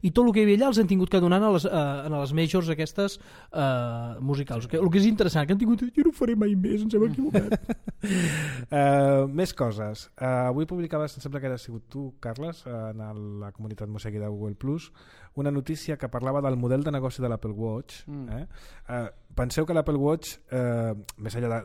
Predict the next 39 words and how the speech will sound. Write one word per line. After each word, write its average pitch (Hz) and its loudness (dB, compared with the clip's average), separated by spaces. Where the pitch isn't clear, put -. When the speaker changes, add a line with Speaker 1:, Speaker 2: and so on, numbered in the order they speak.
Speaker 2:
de 104 -8
lo 101 -10
que 101 -10
puguis, 107 -10
eh, 107 -8
rep-, 104 -10
dels 101 -10
beneficis 107 -8
que - -6
pugui 117 -4
reportar 110 -8
la 104 -6
venda 107 -6
del 104 -4
dispositiu 107 -8
i 107 -10
la 95 -8
venda 98 -8
de 95 -6
les 101 -8
aplicacions, 156 -4
no, 127 -8
no 123 -6
hi 123 -4
ha 139 -6
publicitat. 107 -12
Que 104 -14
poca - -8
broma, 113 -8
eh? 147 -16
Això 110 -12
és - -14
un 147 -2
miracle, 107 -8
eh, 101 -16
de 95 -14
moment. 98 -12
Eh? 117 -14
Eh, 131 2